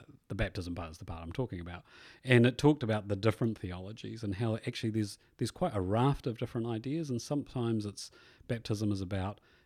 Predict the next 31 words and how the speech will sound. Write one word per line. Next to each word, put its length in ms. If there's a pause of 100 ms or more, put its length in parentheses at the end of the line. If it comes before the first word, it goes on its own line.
um, 280
cleansing 520
and 120
renewal. 540
Sometimes 540
it's 100
about 260
admission 400
to 80
the 100
church. 420
Sometimes 500
it's 140
about 340
dying 520
to 100
sin 440
and 100
being 240
born 280
again, 420
raised 300
to 80
new 180
life. 360 (340)
It, 160
they've 140
all 120
come 320
out 220
of 260